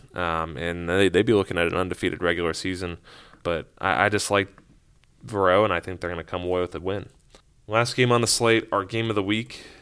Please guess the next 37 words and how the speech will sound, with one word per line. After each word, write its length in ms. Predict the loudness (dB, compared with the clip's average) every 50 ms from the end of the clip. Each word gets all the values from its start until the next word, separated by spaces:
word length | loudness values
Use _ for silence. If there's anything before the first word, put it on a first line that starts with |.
| -20 -20 -16
It's 160 | -14 -8 -6
gonna 160 | -4 -4 -4
feature 360 | -4 -6 -6 -6 -6 -6 -10
two, 500 | -8 -8 -6 -6 -4 -4 -2 0 2 2
uh, 180 | 4 4 2 0
top 300 | 2 2 0 0 0 0
ten 180 | -2 -2 -2
programs 480 | 0 2 2 2 2 2 0 0 -4 -8
in 100 | -10 -4
Southwest 440 | -2 -2 -2 0 0 -2 -2 -2 -2
Florida. 420 | 0 2 4 4 4 4 2 0 -4 -12 -20 -20 -20 -20 _ -2 _
Barron 280 | 6 6 6 6 4 0
Collier 360 | 0 0 2 2 2 2 4
headed 300 | 4 4 4 4 2 0
to 80 | -2
South 300 | 0 2 2 4 2 2
Fort 260 | 2 2 2 2 2 2
Myers. 360 | 2 2 2 2 2 0 -4
This 200 | -8 -8 -6 -6
used 200 | -4 -6 -4 -6
to 40 | -2
be 140 | 0 2 2
a 40 | 2
district 380 | 2 -2 -2 -2 -6 -6 -4
matchup. 580 | -4 -2 -2 -2 -4 -2 -2 -2 -2 -2 -4 -12 -20 _ _ -20 -20 -20 -20 -20 _ _
Uh, 260 | -8 -8 -8 -8 -10 -8
it 100 | -6 -6
is 140 | -6 -4 -2
no 140 | -2 -2
longer. 580 | 0 2 2 0 0 0 0 0 0 0 -2 -6 -14 -20 -20 -20 -20 -20 _ _
Cougars, 800 | -2 0 0 2 4 4 6 6 4 4 2 -2 -2 -4 -4 -6
you 100 | -6 -2
know, 120 | 0 0 0
they 440 | 0 2 2 2 2 2 0 -2 -2
have 320 | 0 2 2 2 2 4
their 180 | 4 4 4 4
problems, 880 | 2 4 4 4 4 4 2 -2 -2 -4 -6 -6 -6 -6 -6 -6 -8